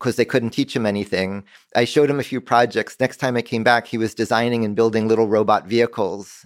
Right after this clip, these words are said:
And in, um, uh, South Africa,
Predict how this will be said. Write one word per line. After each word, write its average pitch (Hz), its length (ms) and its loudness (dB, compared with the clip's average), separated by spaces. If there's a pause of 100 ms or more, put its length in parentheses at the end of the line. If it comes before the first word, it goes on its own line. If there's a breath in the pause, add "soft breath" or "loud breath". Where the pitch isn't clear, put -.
(100)
And 107 340 0 (460 loud breath)
in, 120 420 0 (380)
um, 113 460 0 (640)
uh, 120 120 2
South 127 260 0
Africa, 113 720 2